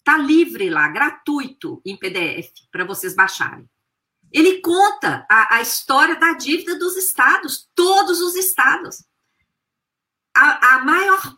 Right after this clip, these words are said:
parte da dívida dos estados, Sandro, nem é dívida. Vocês aí em São Paulo, vocês se lembram do Banespa? Vocês tinham um banco estadual aí. Tinha Banespa.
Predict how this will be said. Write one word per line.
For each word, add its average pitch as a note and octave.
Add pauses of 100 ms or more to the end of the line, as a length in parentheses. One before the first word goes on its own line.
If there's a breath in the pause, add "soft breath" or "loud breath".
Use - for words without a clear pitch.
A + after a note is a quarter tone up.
parte E4
da A3+
dívida A3+
dos F3
estados, A#3+
Sandro, D3 (320)
nem F4+
é F4+
dívida. E4 (1200)
Vocês F4+
aí E4+
em E4
São B3+
Paulo, C4 (880)
vocês C4
se C#4
lembram C#4
do A3+
Banespa? G#3 (720)
Vocês F#3+
tinham F4+
um F#4
banco E4+
estadual E3
aí. D3 (460)
Tinha F3+
Banespa. C4